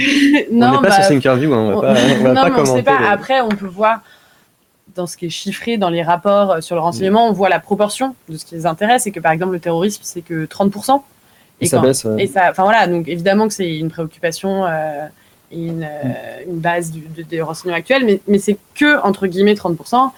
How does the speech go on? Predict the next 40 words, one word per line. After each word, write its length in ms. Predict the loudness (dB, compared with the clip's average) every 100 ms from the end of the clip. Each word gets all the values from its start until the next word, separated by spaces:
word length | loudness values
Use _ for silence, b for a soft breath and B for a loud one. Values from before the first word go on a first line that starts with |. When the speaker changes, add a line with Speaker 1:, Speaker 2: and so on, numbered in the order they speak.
| b b b _
Speaker 1:
Et 240 | 2 4
à 80 | 2
côté, 260 | 0 -2 0
il 60 | 0
y 60 |
a 360 | 2 2 2 0
effectivement 460 | -4 -10 -8 -4 -4
les 100 | -4
mouvements 240 | -6 -8
sociaux, 640 | -10 -4 0 4 4 4
euh, 120 | 2 0
les 160 | -2
militants 340 | -2 -2 -4 -6
politiques. 720 | -8 -10 -4 -2 -2 -6 -18 b b b b -8
Euh, 280 | -4 0 2
voilà, 280 | 2 2 2
on 100 | 0
sait 180 | 0 0
pas 140 | 2
tellement, 300 | 2 2 4
nous 100 | 4
aussi, 340 | 2 2 -2 -6
euh, 120 | -6 -6
donc 200 | -6 -6
on 180 | -8 -6
parlait 280 | -2 -2
de 140 | -2 -4
contre-espionnage, 680 | -6 -12 -10 -2 2 2
d'ingérence, 440 | 0 -2 -2 -2 -4 _ -14
on 60 | -10
sait 160 | -6
pas 140 | -2 0
tellement 240 | 0 -2
ce 60 | -6
que 80 |
ça 120 | -4 0
vaut. 80 |
En 120 | 2 2
vrai, 280 | 2 2
c'est 160 | 0 -6